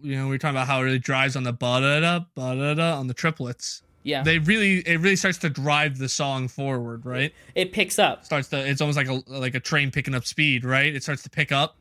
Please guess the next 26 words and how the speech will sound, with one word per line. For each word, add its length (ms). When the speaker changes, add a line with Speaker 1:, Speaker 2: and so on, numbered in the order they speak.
Speaker 2:
Yeah. 360
Speaker 1:
And 80
it 100
feels 160
like 100
it's 140
driving 380
forward, 480
chugging 260
along. 380
And 140
then 180
they 220
immediately 400
just 180
slow 340
it 140
back 340
down 320
for 160
the 100
"what 340
hurts 520
the 180
most." 840
Speaker 2:
Yeah. 200